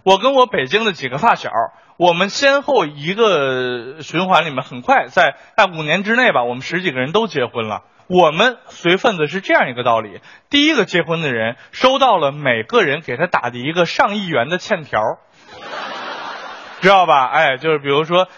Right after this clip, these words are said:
叫某某结婚王自健随份子钱人民币一亿元，括弧此条仅在王自健结婚时回礼用，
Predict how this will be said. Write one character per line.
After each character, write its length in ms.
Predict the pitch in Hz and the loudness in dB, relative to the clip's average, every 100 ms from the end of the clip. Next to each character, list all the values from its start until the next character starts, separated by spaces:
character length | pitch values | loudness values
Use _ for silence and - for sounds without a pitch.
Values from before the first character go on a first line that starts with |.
| - | 0
叫 180 | 175 156 151 | 4 4 0
某 240 | 165 220 320 | 0 2 2
某 220 | 247 156 | 2 0
结 180 | 196 220 | 0 0
婚 260 | 220 226 | 2 0
王 260 | 175 165 220 | 2 0 0
自 120 | 269 | -6
健 280 | 247 277 - - - | -2 0 0 -8 -20
随 480 | - 170 170 233 - _ _ _ | -6 2 2 2 -6 _ _ _
份 360 | - - 349 220 | -18 2 2 2
子 160 | 143 | -2
钱 320 | 120 143 123 143 | -4 0 0 2
人 160 | 156 | 0
民 220 | 190 208 | 0 0
币 80 | 214 | -2
一 400 | 160 139 165 240 | -8 -12 -6 -2
亿 60 | 185 | -2
元， 340 | 127 113 120 - | 2 2 0 -6
括 220 | - 247 | 2 2
弧 260 | - 147 190 | 2 -2 -4
此 240 | - - | -4 -8
条 320 | 147 147 156 202 | -2 2 2 0
仅 300 | - 143 135 | -8 -10 2
在 180 | 233 | 2
王 300 | 160 143 185 | 4 2 0
自 120 | 220 285 | -4 -4
健 240 | 330 190 | -2 -2
结 240 | - 196 | 0 0
婚 220 | 185 190 180 | 2 -2 -4
时 160 | 160 | -4
回 260 | 165 - 160 | -4 0 0
礼 160 | 226 120 | 0 -4
用， 200 | 127 | -8